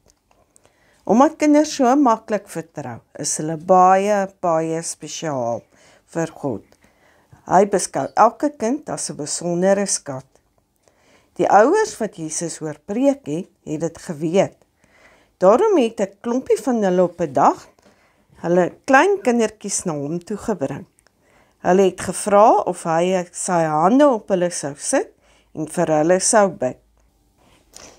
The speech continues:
Die disippels het egter gesê, "Gaan weg. Kan julle nie sien die meester het rus nodig nie? Moenie sy tyd mors nie. Hy het baie belangriker dinge om te doen as om met babietjies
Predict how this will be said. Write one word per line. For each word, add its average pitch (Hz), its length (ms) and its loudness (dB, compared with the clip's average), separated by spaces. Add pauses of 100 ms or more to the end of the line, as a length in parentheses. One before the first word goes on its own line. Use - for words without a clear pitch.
(380)
Die 254 140 2
disippels 269 760 2
het 180 180 -6
egter 180 380 -2
gesê, 151 540 -6 (480)
"Gaan 294 300 4
weg. - 340 0 (720)
Kan 208 160 0
julle 202 260 2
nie 370 300 2
sien 247 560 0 (240)
die 202 100 -2
meester 196 560 0
het 175 300 -6
rus 165 320 -4
nodig 156 400 -8
nie? 262 140 -8 (420)
Moenie 311 320 4
sy 196 160 2 (160)
tyd 175 320 -2
mors 180 400 -2
nie. 247 220 -4 (580)
Hy 220 140 6
het 294 180 4
baie 196 400 6
belangriker 196 800 0
dinge 170 280 -4
om 156 200 -6
te 165 160 -6
doen 147 240 -10 (320)
as 175 240 0
om 160 160 -2
met 113 160 -12
babietjies 160 640 0